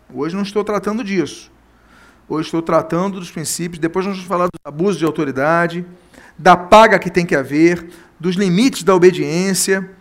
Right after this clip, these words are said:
Vou falar sobre isso na, adiante. Mas agora estou tratando do conceito geral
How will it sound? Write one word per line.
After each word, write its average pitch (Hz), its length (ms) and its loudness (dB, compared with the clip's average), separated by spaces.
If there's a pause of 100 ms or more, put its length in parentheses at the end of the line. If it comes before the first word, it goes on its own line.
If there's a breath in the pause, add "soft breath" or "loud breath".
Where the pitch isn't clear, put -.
(100)
Vou 156 120 -20
falar 180 180 -4
sobre 180 240 -6
isso 180 140 -10
na, 180 320 -2
adiante. 185 520 -2 (400 soft breath)
Mas 165 220 -2
agora 180 480 4
estou 180 260 -4
tratando 185 680 -2 (240 loud breath)
do 170 120 2
conceito 190 600 0
geral 208 720 8